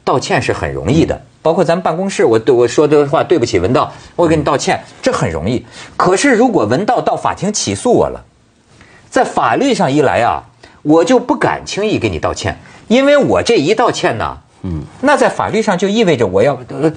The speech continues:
Speaker 1: 承受不了的赔偿，可能就会
Speaker 2: 那当然，我
Speaker 1: 出现了。
Speaker 2: 完全明白。你比如说像孟哥那个例子，
Speaker 1: 啊。对。
Speaker 2: 就我当时也觉得他的做法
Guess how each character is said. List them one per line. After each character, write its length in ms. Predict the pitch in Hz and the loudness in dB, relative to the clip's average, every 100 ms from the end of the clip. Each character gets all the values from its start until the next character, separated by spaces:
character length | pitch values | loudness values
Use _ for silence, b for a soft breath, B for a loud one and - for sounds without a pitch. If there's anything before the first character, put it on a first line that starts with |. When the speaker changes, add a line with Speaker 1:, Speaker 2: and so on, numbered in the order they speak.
| - | -2
Speaker 1:
承 160 | 208 | 2
受 100 | 226 | 2
不 100 | 247 | 2
了 220 | 285 110 73 | 2 0 -2
的 100 | 139 | -4
赔 220 | - 135 | -2 -4
偿， 220 | - 104 | -2 -4
可 100 | - | -2
能 140 | 92 - | 0 0
就 80 | |
会 60 | - | 0
Speaker 2:
那 60 | 143 | 0
当 100 | 90 | 0
然， 140 | 92 | -2
我 160 | 98 110 | 0 2
Speaker 1:
出 60 | 139 | 2
现 80 | |
了。 40 | 131 | 0
Speaker 2:
完 60 | |
全 160 | 92 113 | -2 -2
明 180 | 98 90 | -2 0
白。 220 | 80 78 | 0 0
你 80 | 80 | 0
比 80 | 131 | 0
如 60 | 123 | 0
说 140 | 123 | 0
像 160 | 113 139 | 0 0
孟 220 | 143 117 | 0 0
哥 180 | 98 113 | 0 0
那 100 | 110 | 0
个 60 | 95 | 0
例 220 | 92 76 | 0 -2
子， 120 | 69 | -4
Speaker 1:
啊。 40 | - | -2
对。 180 | 147 | 0
Speaker 2:
就 40 | 95 | 2
我 80 | 95 | 2
当 160 | 123 | 0
时 120 | 123 101 | 0 -4
也 60 | |
觉 100 | 80 | -2
得 60 | 92 | -4
他 180 | - 110 | -2 -2
的 80 | |
做 200 | 90 123 | 0 -2
法 240 | 82 76 | 0 -4